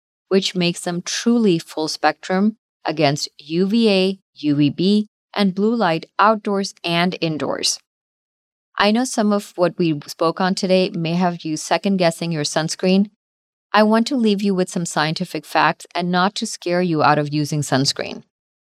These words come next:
While mineral sunscreens have been deemed a Category one compliant GRACE product,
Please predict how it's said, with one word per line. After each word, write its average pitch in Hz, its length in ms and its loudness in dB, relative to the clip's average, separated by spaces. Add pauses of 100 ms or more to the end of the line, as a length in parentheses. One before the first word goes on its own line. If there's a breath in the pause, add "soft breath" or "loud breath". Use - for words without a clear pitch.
(560)
While 175 320 4
mineral 214 360 0
sunscreens 185 560 -4
have 175 160 0
been 170 180 0
deemed 160 240 -2
a - 80 -4
Category 170 580 -2
one 160 300 0
compliant 160 580 -4
GRACE 151 300 -2
product, 160 480 0